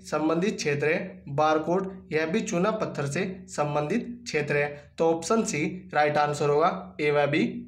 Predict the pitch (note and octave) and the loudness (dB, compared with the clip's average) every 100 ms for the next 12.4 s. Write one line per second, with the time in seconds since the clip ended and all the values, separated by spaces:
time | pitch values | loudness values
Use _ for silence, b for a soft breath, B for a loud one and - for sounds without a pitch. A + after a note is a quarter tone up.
0 | - C#3 D3 C#3+ C#3+ B B B B B | -2 2 4 4 0 B B B B B
1 | B F3 E3+ A#3+ A#3+ D#3 C#3+ D3 E3+ F#3 | B -4 4 4 4 2 2 2 0 -2
2 | - - C#3+ D#3 E3+ F#3 G#3 A#3 - C#3+ | -10 -2 0 2 6 6 6 4 0 -4
3 | E3+ - - - D3 D#3+ G#3+ A#3 G#3 D3+ | -4 -8 -16 -10 -2 0 4 2 2 0
4 | C#3 F3+ F3+ G#3 F3 C#3+ C#3+ E3 F#3 - | 2 0 0 0 0 0 2 0 -2 -8
5 | - C#3+ E3+ F#3+ G#3 D3+ C#3 C#3+ D3 G#3 | -10 0 2 2 2 2 2 2 0 -2
6 | - - - D3 D3 C#3+ D#3+ A3+ - - | -4 -14 -4 0 2 2 2 2 -2 -10
7 | - - C#3 D#3 D3 C#3 D3+ C#3+ C#3+ - | -16 -6 0 2 2 2 2 2 -2 -10
8 | - - _ - - _ - _ _ b | -20 -20 _ -20 -20 _ -20 _ _ b
9 | b b - - E3+ E3+ A3+ F#3+ D#3 F3+ | b b -4 2 4 6 4 6 4 2
10 | - - - E3+ D#3 D#3 D#3 F3 F#3 - | -2 -4 -2 0 2 2 2 0 -2 -6
11 | - D#3+ E3 E3+ E3+ F3 A#3 A3+ - G#3 | 0 2 4 6 4 4 2 0 2 2
12 | G#3 C#3+ C#3+ | 2 2 2